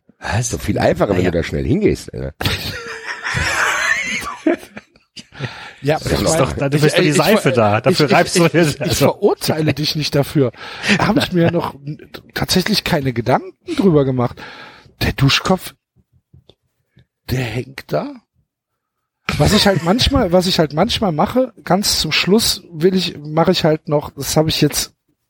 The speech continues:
Speaker 3: so ein bisschen übernommen von, äh, von meinem sozialen Umfeld.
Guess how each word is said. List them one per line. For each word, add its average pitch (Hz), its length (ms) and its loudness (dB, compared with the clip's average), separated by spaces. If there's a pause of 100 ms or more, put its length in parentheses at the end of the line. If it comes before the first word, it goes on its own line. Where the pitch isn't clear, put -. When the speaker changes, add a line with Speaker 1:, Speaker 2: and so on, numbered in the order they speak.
(220)
Speaker 3:
so 123 480 2
ein 131 140 -14
bisschen 123 500 0 (500)
übernommen 139 680 2
von, 135 480 0
äh, 127 380 -2
von 123 260 -2
meinem 117 240 2
sozialen 120 480 0
Umfeld. 143 580 0